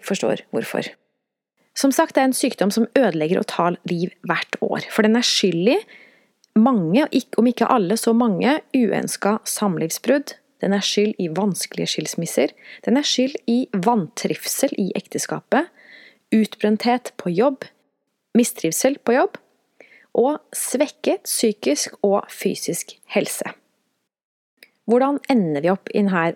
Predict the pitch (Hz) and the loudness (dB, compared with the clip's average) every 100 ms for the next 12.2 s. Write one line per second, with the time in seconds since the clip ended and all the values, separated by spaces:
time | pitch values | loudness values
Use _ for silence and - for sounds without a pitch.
0 | 202 170 147 - - - 143 - _ _ | -2 -2 -2 -6 -6 -8 -8 -12 _ _
1 | _ _ 240 269 247 302 - 175 175 226 | _ _ 0 0 0 -2 0 -2 0 0
2 | - - - 233 196 143 - 175 180 - | 0 -8 -2 0 2 0 -2 -2 -4 -4
3 | 196 - 269 302 - - 180 196 160 156 | -4 0 0 0 -4 -2 0 0 0 -4
4 | - 190 147 - - - - - - _ | -2 0 0 -4 -8 -8 -10 -12 -18 _
5 | _ _ _ _ _ _ - - _ - | _ _ _ _ _ _ -20 -20 _ -2
6 | 233 233 - 196 170 180 226 196 165 175 | 2 2 2 0 0 0 0 0 -2 -2
7 | - 208 - 269 359 - - 180 180 165 | 0 -2 2 0 0 -6 -10 -4 -2 -2
8 | 175 185 185 - 139 - - - _ _ | -2 0 -2 -2 -10 -8 -12 -12 _ _
9 | _ - 220 233 190 185 190 185 202 202 | _ -6 0 2 2 0 0 0 2 2
10 | 214 - 165 - 165 156 175 160 143 147 | 0 0 -2 -2 -4 0 0 0 -2 -4
11 | 151 160 262 403 - - - - 196 190 | -4 0 2 2 -2 -16 -12 -2 0 2
12 | 190 185 | 0 -2